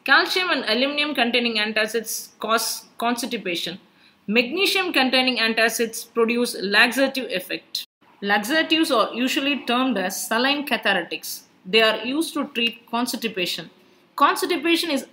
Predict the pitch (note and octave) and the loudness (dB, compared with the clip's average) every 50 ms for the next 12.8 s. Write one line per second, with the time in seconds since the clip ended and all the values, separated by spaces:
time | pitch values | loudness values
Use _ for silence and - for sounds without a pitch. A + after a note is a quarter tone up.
0 | _ - G#3+ - - D4+ D4 - E4 D#4 - D4 C#4+ A#3 G3 G#3 F#3 - - A3 | _ -6 -4 -2 0 -2 0 2 0 0 2 0 -2 -2 -2 -4 -6 -4 -4 -2
1 | B3+ D4 D#4 D#4 D4+ D4+ C4+ A#3 F3+ A3 G#3+ G#3+ B3 B3 A#3+ A3+ A3+ A3+ A3+ - | 0 0 0 0 0 0 -2 -2 -2 -2 0 2 2 2 2 2 0 -2 -2 -4
2 | - F#3+ F#3+ E3+ F3+ G3 F3+ G3 G#3 A#3 G#3+ A#3 G3+ F#3+ G3+ - - - _ _ | -6 -8 -8 -4 -4 -4 -2 0 -2 0 2 2 2 2 0 -4 -10 -20 _ _
3 | _ _ _ - F#3 F#3 A3+ A#3+ A#3 A3 G#3 A3+ B3 A#3 - - B3 C4 B3+ - | _ _ _ -10 0 2 4 4 4 4 2 -2 -4 -8 -8 -4 -4 -4 0 2
4 | D4+ D4 C4+ - C#4 C4+ C4+ - B3+ A3 A#3 A3+ G#3 G3+ F#3+ F#3+ F#3+ - - G3+ | 2 2 4 4 2 0 2 0 -2 -2 0 0 0 0 -2 -4 -6 -6 -6 -6
5 | G3+ - - - G#3+ G3+ G3+ - F3 E3 - - _ _ _ _ _ _ _ _ | -6 -6 -6 -6 -6 -6 -6 -6 -8 -8 -8 -10 _ _ _ _ _ _ _ _
6 | - - D4 F#4 F#4 - E4 F4+ D4 C#4 E4+ E4 E4 E4+ D4 C4 A#3 A3 G#3 G#3+ | -4 -2 0 0 0 -2 -2 -2 -2 2 0 2 2 2 0 0 0 0 0 2
7 | G#3+ A#3 B3 C4+ C#4 C#4 C4 - A#3+ A3 A3+ A#3+ A#3 B3+ B3 A#3+ B3+ B3 - - | 2 2 2 2 0 -2 -2 -2 0 0 0 0 0 0 -2 -2 -4 -4 -2 -2
8 | A3 G#3 A3 G#3+ B3 - - A3+ B3 C4+ C#4 C#4 - C4+ C4+ C4+ A3 G3+ F#3+ F#3+ | 0 0 0 -2 -4 0 2 4 4 4 4 2 2 0 0 0 0 0 0 0
9 | F#3+ G#3 G#3+ - - C4 C#4+ C#4 - E4 D#4+ - - - D4+ C4+ A3+ G3 F#3+ - | -2 -4 -6 -2 0 0 0 0 -2 -4 -4 -4 -6 -6 -4 -4 -4 -4 -4 -4
10 | G3+ F#3 F#3+ G3 G3 A3 G#3+ - - - F3+ E3 - - _ _ _ - - - | -4 -4 -2 -2 -2 -4 -4 -4 -8 -10 -12 -12 -12 -16 _ _ _ -20 -20 -20
11 | _ _ _ - C4+ C#4 - F4 F4 E4+ E4 E4+ E4 - - C4 G#3+ A3 A3+ A3+ | _ _ _ 0 0 2 4 6 4 6 4 2 2 2 2 2 2 2 0 -2
12 | C4 C#4+ C#4+ D4+ D4 C#4+ C#4+ A#3 G3+ A3 A3 G#3+ G#3+ F#3+ G#3+ G#3+ | -2 0 2 2 2 2 2 2 2 2 0 2 2 2 0 -2